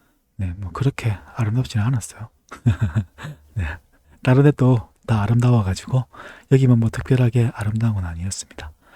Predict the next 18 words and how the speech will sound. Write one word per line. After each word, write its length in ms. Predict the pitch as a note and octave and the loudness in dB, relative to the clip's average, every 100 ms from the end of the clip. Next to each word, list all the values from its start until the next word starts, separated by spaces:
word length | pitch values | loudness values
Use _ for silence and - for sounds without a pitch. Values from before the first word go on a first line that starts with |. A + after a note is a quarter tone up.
| - - - - - - - | -20 -20 -18 -18 -18 -2 6
네, 120 | B2 | 8
이제 100 | A#2+ | 10
오른편에 760 | C3 D3 C#3 C#3 C#3 C#3 C3 A#2+ | 8 8 8 8 8 8 6 4
또 240 | A2+ G2+ - - | 0 0 -4 2
보급소죠. 720 | A#2 A#2+ - D3+ A2+ F#2+ - _ - | 6 8 10 8 8 0 -8 _ -6
우리 120 | G2+ | -4
씨유 440 | - D#3 C#3 G2 - _ | 2 6 6 6 -2 _
쿠 400 | - - C#3 F#2+ - | 2 8 8 6 -2
편의점이 640 | - B2 G2+ G2 F2+ E2 _ | 4 4 4 -4 -6 -10 _
보여가지고, 680 | G#2 F#2+ F2 - - A#2 - - - - - - - _ - | -6 -4 -6 -8 -4 -4 -4 -18 -20 -20 -20 -20 -20 _ -8
네, 200 | F#2 E2 | -6 -6
들어갑니다. 680 | F#2+ E2+ F2+ F2 F2 - - _ _ _ _ _ _ _ _ _ _ _ - | -6 -4 -6 -6 -10 -12 -16 _ _ _ _ _ _ _ _ _ _ _ -2
이 80 | |
편의점은 560 | C3 F3 E3 C#3+ D3 D#3 | 6 8 10 8 8 6
특이하게 680 | - D#3 D#3+ C3+ D#3+ D3 G2 - _ | 4 4 6 6 6 4 2 -6 _
바다가 440 | - F3+ F3+ C3+ | 0 4 6 6
보이는 520 | G2 G#2+ G2 A2 C3+ F2+ | 4 2 2 4 4 2
편의점이었어요. 880 | - B2+ G2 F#2+ G2 E2+ - F#2+ C3 | 2 2 2 0 -4 -4 -4 -2 -2